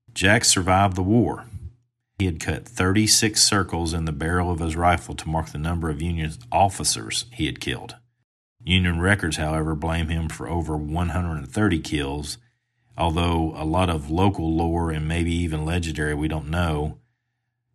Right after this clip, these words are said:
have him listed as he only killed a little more than a hundred. Just one man seeking a reckoning for the people that killed his two sons. That's old Jack Henson, you all.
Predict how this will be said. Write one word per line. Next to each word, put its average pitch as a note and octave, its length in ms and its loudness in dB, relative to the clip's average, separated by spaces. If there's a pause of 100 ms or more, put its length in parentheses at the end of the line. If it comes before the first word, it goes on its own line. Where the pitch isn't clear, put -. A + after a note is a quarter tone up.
have F2 440 2
him E2+ 280 0
listed E2+ 380 0
as D#2 200 0 (460)
he - 440 -4
only G2+ 440 6
killed E2+ 300 -2
a D#2+ 40 0
little D#2+ 260 0
more D#3 260 0
than C#3 160 -6
a C3+ 60 -8
hundred. C3 420 -6 (680)
Just - 180 0
one E2 300 0
man D#2 360 -2 (1000)
seeking E2 360 0
a D#2 60 -2
reckoning D2 500 -4 (200)
for - 120 -10
the D2+ 100 -4
people D2 300 -4
that C#2 120 -8
killed D2 240 -6
his C2+ 100 -6
two - 160 -8
sons. C#2 560 -6 (640)
That's F2+ 160 -2
old F2 140 2
Jack E2 260 0
Henson, E2 340 -2
you C#2 140 -6
all. C#2+ 240 -6